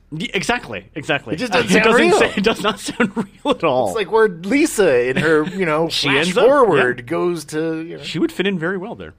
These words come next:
Speaker 2: Yes, she would.
Speaker 1: He served as the editor of the campus newspaper, the Cooper Point Journal, for which he also wrote articles and drew cartoons.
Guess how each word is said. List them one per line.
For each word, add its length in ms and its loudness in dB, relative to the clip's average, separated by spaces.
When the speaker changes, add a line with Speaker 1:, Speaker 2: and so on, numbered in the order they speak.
Speaker 2:
Yes, 160 -10
she 160 -14
would. 260 -12
Speaker 1:
He 140 -6
served 380 -4
as 160 -2
the 200 -4
editor 360 0
of 80 -4
the 60 -6
campus 380 -8
newspaper, 800 -4
the 160 -8
Cooper 380 -4
Point 400 -10
Journal, 560 -8
for 180 -8
which 180 -6
he 100 -8
also 280 -6
wrote 180 -8
articles 440 -6
and 100 -10
drew 160 -16
cartoons. 760 -10